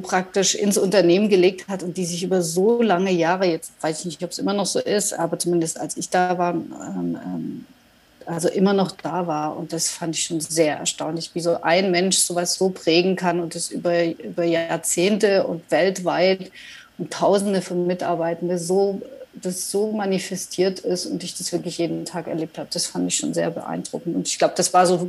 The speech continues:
ein Moment für mich dann, ähm, merke ich jetzt gerade so, wie ich das so erzähle, äh, also auch eine Hoffnung zu kriegen, dass es irgendwie geht und dass es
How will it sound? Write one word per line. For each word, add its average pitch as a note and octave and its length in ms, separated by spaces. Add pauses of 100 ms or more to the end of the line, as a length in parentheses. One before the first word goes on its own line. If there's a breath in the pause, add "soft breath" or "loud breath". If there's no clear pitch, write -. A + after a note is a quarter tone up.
ein F#3+ 60
Moment F3 320
für F#3 160
mich F3 300
dann, F3 380
ähm, F3 360 (540 loud breath)
merke E3 180
ich - 100
jetzt F#3+ 200
gerade F3 260
so, F3 80
wie F3+ 100
ich F3+ 120
das - 120
so F#3 60
erzähle, F3 840
äh, - 300
also F#3 260
auch F3+ 80
eine F#3 180
Hoffnung F#3+ 400
zu F#3 100
kriegen, F#3 280
dass E3+ 200
es F#3+ 200
irgendwie F#3+ 400
geht F#3 300
und D#3+ 200
dass F3+ 160
es G3 180